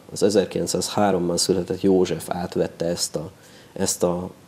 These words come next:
kereskedést és üzletet, akkor megörökölte vele az ügyfélkört is természetesen.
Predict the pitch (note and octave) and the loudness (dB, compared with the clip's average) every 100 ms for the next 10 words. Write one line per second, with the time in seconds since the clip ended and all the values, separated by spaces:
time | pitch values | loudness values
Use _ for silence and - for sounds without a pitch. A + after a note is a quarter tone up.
0 | - A2 G2+ F#2+ - F2+ F2+ - D#2+ - | 0 4 4 2 2 4 2 0 -2 0
1 | F#2+ B2 D#3 E3 E3+ - A2 - B2 F#2 | 0 2 2 2 0 -2 0 4 4 4
2 | F2+ F#2 E2+ F2+ F2 F#2 F2+ F2+ F2 D#2+ | 2 2 2 2 2 0 2 2 0 -4
3 | - - - - C#2+ - E2+ - - D2 | -2 -4 -2 -2 -4 -2 -4 -4 -4 -4
4 | D#2+ G2 - C3+ D3+ - F3 | -2 -2 -2 -2 -2 2 0